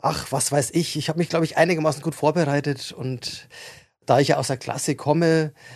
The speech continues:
äh, gehört ja Vorbereitung der Stücke dann irgendwie dann schon dazu. Ähm,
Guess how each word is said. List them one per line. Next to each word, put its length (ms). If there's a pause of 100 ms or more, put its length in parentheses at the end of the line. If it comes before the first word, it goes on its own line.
(360)
äh, 200
gehört 280
ja 80
Vorbereitung 840 (120)
der 100
Stücke 320
dann 220
irgendwie 280
dann 200
schon 180
dazu. 360 (640)
Ähm, 580